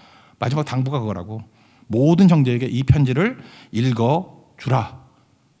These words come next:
그럼 우리 뭐예요? 모든 형제와 함께 말씀을 듣게 하라. 그런 내용이라는 것입니다. 그래서 지금 보면은 어떤 분들은 이렇게 설교 이렇게 정리하는 분들이 있더라고. 뭐 이렇게 딕테이션 해가지고. 그때 제가 그랬어요. 뭐 딴 거 몰라도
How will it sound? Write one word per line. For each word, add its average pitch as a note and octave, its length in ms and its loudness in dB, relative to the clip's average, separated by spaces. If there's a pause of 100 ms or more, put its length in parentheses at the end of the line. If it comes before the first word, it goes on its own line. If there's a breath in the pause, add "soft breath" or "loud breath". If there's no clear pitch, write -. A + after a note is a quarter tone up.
(380)
그럼 B2+ 160 -10
우리 A#2+ 160 -2
뭐예요? F2+ 320 -8
모든 B2 300 0
형제와 A2+ 280 0
함께 E3 580 -6
말씀을 C3+ 600 -8
듣게 C3+ 500 -12
하라. A2+ 380 -8 (500 loud breath)
그런 B2+ 380 -4
내용이라는 G#2+ 500 -4
것입니다. F2 460 -20 (540 loud breath)
그래서 D#3+ 180 -6
지금 E3+ 320 0
보면은 D#3+ 580 0
어떤 D3 220 -2
분들은 F3 300 -2
이렇게 D3 160 -8
설교 G3+ 400 -2
이렇게 E3+ 180 -4
정리하는 F#3+ 480 0
분들이 D3+ 240 -2
있더라고. A2+ 360 -10 (160)
뭐 A#2 140 -14
이렇게 A2+ 220 -10
딕테이션 A2+ 380 -6
해가지고. - 280 -16 (680 loud breath)
그때 F3+ 160 -6
제가 F#3+ 160 0
그랬어요. C3+ 280 -4
뭐 G#2 120 -10
딴 F3+ 160 0
거 F3+ 60 -2
몰라도 C3+ 540 -6